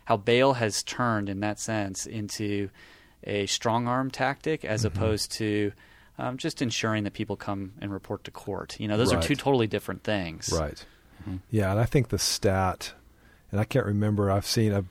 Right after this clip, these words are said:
Speaker 2: I've watched, I can't remember if it's in the, what we just heard on the, on the P B S thing or it was on the ted Talk, but,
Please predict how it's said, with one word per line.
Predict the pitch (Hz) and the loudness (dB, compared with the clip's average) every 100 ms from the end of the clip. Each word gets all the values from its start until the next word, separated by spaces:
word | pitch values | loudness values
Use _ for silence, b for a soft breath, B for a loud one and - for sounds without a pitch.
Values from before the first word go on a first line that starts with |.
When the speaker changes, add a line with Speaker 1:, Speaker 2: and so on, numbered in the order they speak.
| - | -6
Speaker 2:
I've | 98 - | -6 -2
watched, | 98 98 - | 2 2 2
I | 104 | 2
can't | 127 | 2
remember | 107 104 107 | 4 4 2
if | 101 | 2
it's | 107 107 | 2 2
in | |
the, | 101 98 | 4 4
what | 107 | 4
we | 104 | 4
just | 101 104 | 2 2
heard | - 107 107 104 | 4 6 6 6
on | 101 | 4
the, | 95 | 4
on | 92 | 2
the | 95 | 2
P | 107 | 2
B | 101 | 4
S | 98 | 2
thing | - 101 | 2 2
or | 101 | 2
it | |
was | 92 | 2
on | 98 | 0
the | 92 | 0
ted | - 101 95 | 0 0 2
Talk, | 101 92 - | 2 2 0
but, | 98 90 | 0 -2